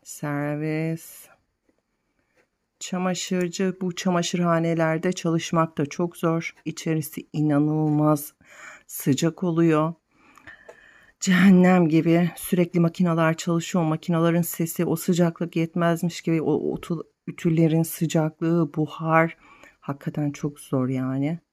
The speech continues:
Ee, çocuk gelişimcisi aranıyormuş. Öykü Doğa Su Kuşu'nda. Kids Therapy Play adlı iş yerinde sıfır on iki yaş çocuk hareket ve oyun merkezinde çalıştırmak üzere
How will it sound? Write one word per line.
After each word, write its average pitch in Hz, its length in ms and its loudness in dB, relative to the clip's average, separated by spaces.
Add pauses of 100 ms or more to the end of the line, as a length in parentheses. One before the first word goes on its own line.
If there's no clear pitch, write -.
(840)
Ee, 160 260 -6
çocuk 170 360 -4
gelişimcisi 156 1040 -2
aranıyormuş. 143 1000 -4
Öykü 156 480 -4
Doğa 151 380 0
Su - 260 -14
Kuşu'nda. 147 800 -4 (1300)
Kids - 420 -4
Therapy 175 1040 -2 (240)
Play 160 420 -2 (100)
adlı 143 320 -2
iş - 280 -2
yerinde 147 340 2
sıfır 185 380 -2
on 175 160 0
iki 170 220 -2
yaş 160 220 2
çocuk - 400 -6
hareket 160 420 -2
ve 165 40 -4
oyun 170 280 0
merkezinde 151 540 -2
çalıştırmak 165 600 -6
üzere 156 360 -2